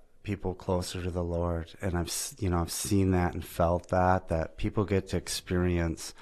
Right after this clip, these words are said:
when you, when you, when you sing to the Lord, it's, it's more than just, you know, you're singing praises to the Lord, and that's awesome,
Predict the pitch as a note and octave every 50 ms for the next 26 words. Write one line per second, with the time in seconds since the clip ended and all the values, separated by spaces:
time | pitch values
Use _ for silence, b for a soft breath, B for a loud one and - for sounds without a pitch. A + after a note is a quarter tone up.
0 | B B B B B B G2+ G2+ G#2 G#2+ - - - A#2+ A2+ A2 A2 B2+ D3+ E3
1 | F3 F3 D3 B B B B B B B B B B - A2 A2 A#2+ B2 A#2 -
2 | - E3+ F#3 G3 F3 D#3 A2 G#2+ G2 F#2+ F#2+ G2 G#2 G#2 G2+ F#2+ F2 F2 - -
3 | - - G#2 - - - G2 G2 G2 G2+ G2+ G#2 G#2 G#2+ G#2+ G2+ F2 F#2 F2 F2+
4 | F2+ - - F#2 F2 F2+ F2 - - - - - A2 G2 F2+ F#2 F#2 F2+ F2 F2
5 | - - B2+ C3 A#2+ G2 F2 - - A2 A2 G2+ F#2+ E2+ - - F2+ E2+ E2 D#2+
6 | F2 F#2 F#2+ F2+ E2+ D2+ D#2+ E2+ E2+ D#2 - - - F#2 F#2+ F#2 G2 G2 - -
7 | E2 E2 - F#2+